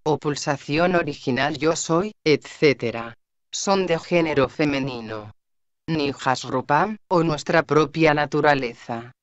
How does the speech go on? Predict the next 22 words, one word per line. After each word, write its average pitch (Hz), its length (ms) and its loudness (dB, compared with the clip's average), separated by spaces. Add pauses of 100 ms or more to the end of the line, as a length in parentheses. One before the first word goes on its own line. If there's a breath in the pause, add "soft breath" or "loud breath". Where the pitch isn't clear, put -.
(220)
Makarana, 170 840 0 (120)
o 185 160 2
cuerpo 196 500 0
supracausal. 139 1200 -2 (340)
La 175 280 6
pura 180 320 -2
conciencia, 165 1120 -2 (120)
Brahman, 160 580 0 (100)
etcétera. 120 960 0 (340)
Son 196 340 0
de 165 140 0
género 156 480 0
neutro, 190 600 -4 (120)
como 160 360 2
todos 139 420 -2
los 120 160 -4
nombres 139 480 -4
dados 156 420 0
al 143 140 -4
conocimiento 147 840 0
del 139 200 -2
sí. 123 360 -4